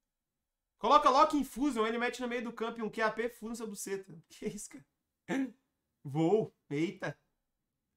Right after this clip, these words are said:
Vai trocar o nick pra poder jogar ele. E o Nimeicó. Já Tuzinho vai pros nove. Tamo junto, irmão. Beijo no coração, é nóis, só agradece. Se o campo é domingo agora, os treinos tinham que ser abertos no máximo terça-feira.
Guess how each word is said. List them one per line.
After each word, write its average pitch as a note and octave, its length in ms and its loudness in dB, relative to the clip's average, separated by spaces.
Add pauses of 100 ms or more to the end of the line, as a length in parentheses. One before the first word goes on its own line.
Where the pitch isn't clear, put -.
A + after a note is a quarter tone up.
(320)
Vai G3+ 120 -2
trocar B3 280 4
o A#3 60 6
nick A#3+ 120 -2
pra A#3+ 140 0
poder A#3 160 -6
jogar A#3 280 0
ele. E3 300 -4 (1900)
E G3 120 -4
o A#3+ 40 0
Nimeicó. B3 460 4
Já C4+ 100 4
Tuzinho C#4 300 2
vai D4+ 80 10
pros D4 180 2
nove. A3+ 400 8 (220)
Tamo A3+ 180 -2
junto, A3+ 220 -4
irmão. F3+ 220 -2
Beijo F#3+ 140 -6
no G#3 60 -8
coração, G3 320 -4
é F#3 60 -4
nóis, F3+ 160 -4
só G3+ 80 -8
agradece. E3 320 -4 (320)
Se - 100 -10
o D#3+ 40 -8
campo C4+ 180 4
é C#4 40 0
domingo C#4 260 4
agora, B3 360 8
os C4 80 0
treinos C4 300 0
tinham B3+ 140 -2
que C4 60 -8
ser C4+ 80 4
abertos A#3+ 360 2
no A#3+ 60 2
máximo B3+ 320 6
terça-feira. B3+ 600 0